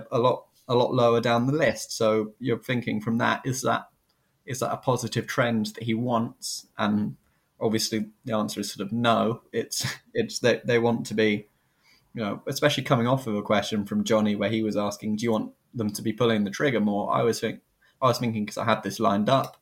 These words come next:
um, you know, <laughs> maybe we're pulling the trigger too much, in fact, and we need to be,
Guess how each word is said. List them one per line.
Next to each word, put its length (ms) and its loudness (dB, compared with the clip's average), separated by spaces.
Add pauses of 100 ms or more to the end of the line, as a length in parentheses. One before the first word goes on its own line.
(540)
um, 580 0 (300)
you 80 -10
know, 260 -6 (300)
<laughs> 320 4
maybe 340 2
we're 120 4
pulling 320 0
the 60 0
trigger 260 4
too 220 4
much, 320 2
in 140 0
fact, 380 0
and 80 -4
we 80 -2
need 200 -2
to 80 -8
be, 300 -2